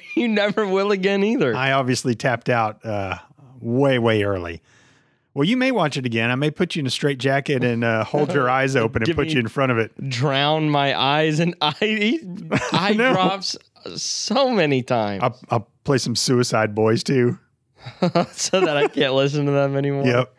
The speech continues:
Speaker 2: yep.
Speaker 1: Yeah.
Speaker 2: All right, well, let me give this movie the fifty cent tour. This movie is about an ultra-violent guy who is, uh, in a gang.
Speaker 1: He's a leader.
Speaker 2: Yeah, with, uh, the, the uniforms, which has a, a cock protector.
Speaker 1: <laughs> Yeah.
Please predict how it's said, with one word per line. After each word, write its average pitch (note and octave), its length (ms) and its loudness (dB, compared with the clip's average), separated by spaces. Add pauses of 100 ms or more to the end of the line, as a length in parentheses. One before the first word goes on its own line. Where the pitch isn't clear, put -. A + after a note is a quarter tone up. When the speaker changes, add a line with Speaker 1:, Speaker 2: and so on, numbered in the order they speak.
(140)
Speaker 2:
yep. A2 340 -4 (420)
Speaker 1:
Yeah. - 120 -12 (260)
Speaker 2:
All D4+ 60 2
right, B3+ 160 2
well, G3+ 100 2
let A3 100 4
me A3+ 80 2
give G#3 180 0
this F#3+ 160 0
movie G#3+ 240 -2
the E3+ 100 -6
fifty G3 280 -2
cent D#3 260 -4
tour. F#3+ 400 2
This E3+ 200 -4
movie E3 340 0
is D3+ 120 0
about C#3 520 0
an A#2+ 280 0
ultra-violent B2+ 1040 0
guy A2+ 540 0 (180)
who A2+ 300 2
is, G#2+ 320 2
uh, G#2 300 0
in A#2+ 160 -2
a C3 40 -2
gang. A2+ 480 -2 (160)
Speaker 1:
He's A#2+ 140 -14
a F2+ 60 -8
leader. G#2+ 460 -6 (420)
Speaker 2:
Yeah, B2 380 0
with, A#2 520 -2
uh, A2 300 2
the, A2 220 -8
the A2 120 -4
uniforms, A#2+ 560 0
which A#2+ 180 -6
has A2+ 260 0
a, G#2 220 -4
a A2+ 60 -4
cock - 320 -2
protector. A#2 640 0
Speaker 1:
<laughs> - 40 -20 (440)
Yeah. C#3+ 520 2